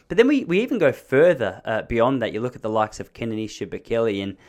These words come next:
uh, an even more prominent name at the moment, Eliud Kipchoge. And there's elements in these guys that a lot of us can't put our fingers on. We go, "Okay, they,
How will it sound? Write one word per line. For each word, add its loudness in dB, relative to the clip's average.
uh, -6
an 0
even -4
more 0
prominent -6
name -8
at -12
the -12
moment, -8
Eliud -6
Kipchoge. -6
And 0
there's 6
elements 4
in -4
these -4
guys 0
that -4
a -2
lot -2
of -8
us -12
can't -4
put -6
our -6
fingers -10
on. -10
We -6
go, 4
"Okay, -4
they, -2